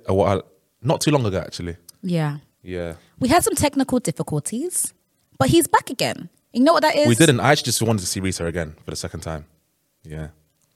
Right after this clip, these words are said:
Speaker 1: In less than a week. Yeah.
Speaker 2: Tea.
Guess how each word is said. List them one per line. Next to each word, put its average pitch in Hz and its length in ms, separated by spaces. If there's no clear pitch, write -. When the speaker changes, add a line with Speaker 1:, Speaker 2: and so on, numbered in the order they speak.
Speaker 1:
In 98 160
less 117 140
than 92 120
a 90 60
week. 95 340
Yeah. 160 200
Speaker 2:
Tea. 170 340